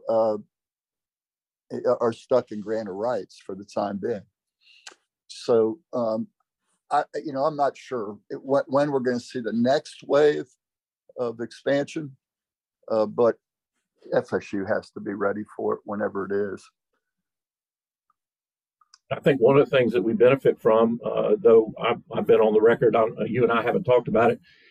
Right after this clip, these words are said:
Speaker 2: you know, all of the changes that A D Alford has made, I haven't necessarily been in agreement with,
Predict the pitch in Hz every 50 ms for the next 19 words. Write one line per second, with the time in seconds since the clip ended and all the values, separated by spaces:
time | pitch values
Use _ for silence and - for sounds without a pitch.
0 | _ _ - 117 113 107 107 - 107 117 135 143 143 127 117 117 110 - 147 131
1 | 120 120 107 117 117 104 - - - - - 120 120 117 117 110 113 120 143 -
2 | - - 131 110 104 113 110 98 101 123 113 117 120 113 - - 123 127 127 110
3 | - - - 120 - - 117 - - 123 113 113 107 104 98 - 110 107 104 104
4 | 101 95 107 117 127 143 135 - - 110 110 107 101 98